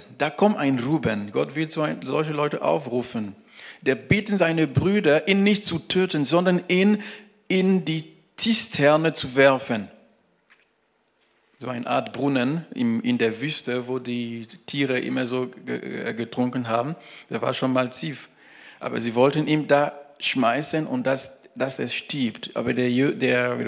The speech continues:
Ruben sagt, „Nein, bitte nicht töten.“ Und er hat einen Plan. Und ich bin gekommen, um zu sagen, Gott wird dir immer eine Person zur Seite schicken,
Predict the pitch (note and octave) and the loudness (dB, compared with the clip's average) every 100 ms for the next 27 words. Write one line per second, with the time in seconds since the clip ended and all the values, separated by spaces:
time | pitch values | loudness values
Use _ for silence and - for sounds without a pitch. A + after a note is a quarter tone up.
0 | B2 G#3+ D#3 E3 D3+ D3+ E3 C#3+ C3 D#3 | 2 4 6 4 4 2 4 4 6 4
1 | G#3+ - - - - E3 - - D#3 F3 | 0 -6 -20 -20 -6 -4 -2 4 4 4
2 | - - - - D3+ E3+ F3+ - - - | 0 -18 -12 -2 2 2 2 -4 -12 2
3 | D3+ C#3 C3+ G#2+ F2 - _ _ _ _ | 2 4 0 0 -6 -20 _ _ _ _
4 | _ _ _ _ - A#2+ B2 C3+ A2+ A2 | _ _ _ _ -2 0 0 0 -2 -2
5 | A2 B2 A#2 G#2+ F2+ - _ _ _ _ | 0 2 2 0 -6 -20 _ _ _ _
6 | _ _ _ _ _ _ _ _ _ - | _ _ _ _ _ _ _ _ _ -8
7 | A#2 A2+ A#2 C3 C3 C#3 - _ _ _ | -6 -6 -2 -2 0 -6 -12 _ _ _
8 | A#2 A2+ - B2+ A2+ G#2+ A#2+ B2 A#2+ A#2+ | -10 -8 -2 -2 -2 -4 -6 -8 -4 -2
9 | A#2+ A#2+ C3+ C#3+ C#3 - - _ A2+ B2+ | -2 2 4 4 0 -16 -20 _ -8 -2
10 | C3+ C#3 - A#2 - B2 C3 C3 C#3 D#3+ | 0 -2 -8 -18 -6 0 2 2 0 -4
11 | - _ _ _ _ _ - C3+ C3+ B2+ | -16 _ _ _ _ _ -2 -2 0 -2
12 | C3 C#3+ - _ _ _ _ _ _ _ | -2 -8 -18 _ _ _ _ _ _ _
13 | _ _ - A2+ A2+ A2 A#2 A2 G2+ B2+ | _ _ -10 -6 -4 -4 -4 -6 -4 -6
14 | B2 A2+ G#2 A#2+ A#2+ A#2 - B2 - A#2 | -6 -8 -6 -4 -4 -6 -8 -8 -6 -6
15 | A#2+ | -6